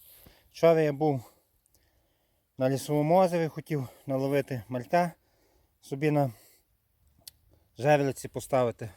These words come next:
Вчора зловив себе окуня чудом дивом. І от поставив одну баклажку.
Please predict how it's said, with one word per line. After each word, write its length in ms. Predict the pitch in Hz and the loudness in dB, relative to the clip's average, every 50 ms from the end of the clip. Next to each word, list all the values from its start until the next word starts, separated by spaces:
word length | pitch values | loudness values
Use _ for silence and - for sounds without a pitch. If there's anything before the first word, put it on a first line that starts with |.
| _ _ _ | _ _ _
Вчора 280 | - 143 139 135 135 127 | -2 0 2 2 2 0
зловив 420 | 123 123 131 135 139 139 127 117 | -2 -4 -6 -4 -2 -2 -4 -4
себе 300 | - 156 151 143 127 131 | -2 -2 -2 0 -2 -2
окуня 560 | - 139 151 165 - - 156 131 117 107 98 - _ _ _ _ _ _ _ | -4 -2 -2 -2 -2 -2 -4 -4 -6 -6 -10 -14 _ _ _ _ _ _ _
чудом 400 | - - 135 120 123 120 113 110 | -6 -4 -2 -2 -2 -2 -4 -4
дивом. 360 | 101 117 110 101 101 101 95 - _ _ _ _ _ _ _ _ _ _ _ _ _ _ - | -2 -2 -2 -2 -4 -8 -12 -14 _ _ _ _ _ _ _ _ _ _ _ _ _ _ -6
І 80 | 123 | -4
от 140 | 131 127 - | -4 -4 -4
поставив 380 | - 117 - - 151 143 147 143 | -8 -10 -2 0 2 2 2 2
одну 160 | 139 147 143 | 0 -4 -4
баклажку. 640 | 131 143 - - 160 170 170 156 - - 123 113 | -4 -6 -6 -2 -2 0 0 -2 -4 -8 -12 -12